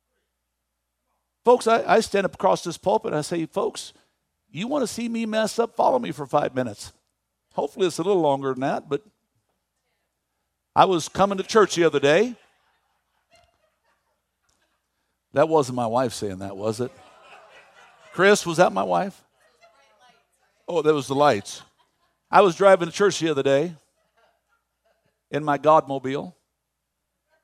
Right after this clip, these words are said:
my truck, and I'm driving, and all of a sudden, there's a car next to me, and it's not quite going quick enough.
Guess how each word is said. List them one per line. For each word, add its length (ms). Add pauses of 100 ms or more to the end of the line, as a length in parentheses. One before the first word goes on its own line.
(1120)
my 100
truck, 400 (1900)
and 100
I'm 140
driving, 540 (1200)
and 100
all 120
of 80
a 20
sudden, 400 (960)
there's 200
a 40
car 300
next 200
to 120
me, 260 (1300)
and 100
it's 180
not 200
quite 260
going 200
quick 200
enough. 300